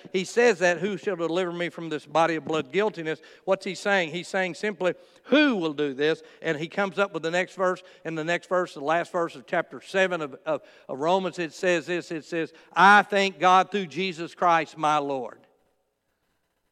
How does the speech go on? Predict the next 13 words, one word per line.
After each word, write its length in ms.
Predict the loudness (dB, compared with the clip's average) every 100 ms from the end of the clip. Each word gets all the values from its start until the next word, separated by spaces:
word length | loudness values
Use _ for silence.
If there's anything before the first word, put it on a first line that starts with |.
| _ _ _ _ _ _ _ _ _ _ _ _ -16
That's 160 | -10
what 140 | -8 -8
he 80 |
does. 360 | -6 -6 -6 -10 _ _ _ _ _ _ _ _ _ -8
In 60 | -4
other 80 |
words, 180 | -4 -6
Jesus 420 | -8 -8 -10 -14 -10
has 220 | -10 -10
done 300 | -12 -10 -10
this 160 | -14
for 260 | -18 -16 -16
you. 160 | -18